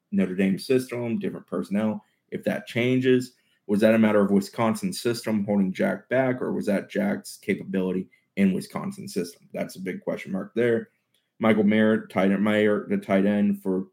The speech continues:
uh, Notre Dame, best player on their entire offense, future N F L pro, one of the best tight ends in college football. He's gonna be a pain in the, you know what, for the F S U linebackers.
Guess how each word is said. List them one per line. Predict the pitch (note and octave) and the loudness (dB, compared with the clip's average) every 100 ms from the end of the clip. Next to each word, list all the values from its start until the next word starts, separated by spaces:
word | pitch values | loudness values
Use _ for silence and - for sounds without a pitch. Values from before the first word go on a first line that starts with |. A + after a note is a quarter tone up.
| _ - | _ -8
uh, | F2+ F#2+ | -6 -2
Notre | G2+ G2+ | 0 2
Dame, | G#2 G#2 G2+ G2+ _ _ - | 2 2 -2 -4 _ _ -2
best | G2 - | -2 0
player | F#2+ F#2 | -2 -2
on | G2 | -2
their | F#2+ | -4
entire | F#2+ F#2 F2+ | -6 -6 -4
offense, | G2+ G2+ G#2 G2+ G2 - _ _ | -2 -2 -2 0 0 -4 _ _
future | - G2 G2+ | -2 -2 0
N | G2 | -2
F | F#2 | -2
L | F2+ | -6
pro, | G2 A2 G#2 | -2 2 4
one | G2 F#2+ | 4 0
of | |
the | F#2 | -4
best | G2 - | -6 -4
tight | F#2+ | -2
ends | G2 G2 G2 | 0 0 -4
in | F#2 | -6
college | F2+ G2 | -6 -4
football. | A2 G#2+ A2 G2+ - _ _ _ | -4 2 2 0 -8 _ _ _
He's | A#2 G#2+ | 2 2
gonna | G#2 | 2
be | G2+ | 2
a | G2 | 0
pain | - G2+ | 2 4
in | F#2+ | 4
the, | G2 G2 C2+ G2 G2+ | 4 0 -4 -10 -2
you | G2+ | 2
know | F#2+ | 2
what, | G2 G2 - - | 2 2 0 -6
for | F#2 | -4
the | G2 | -2
F | G2 | -2
S | F2 - | -6 -6
U | F#2 | -8
linebackers. | F#2 G2 F#2+ F#2 F#2 F#2+ | -4 -2 -2 -4 -4 -6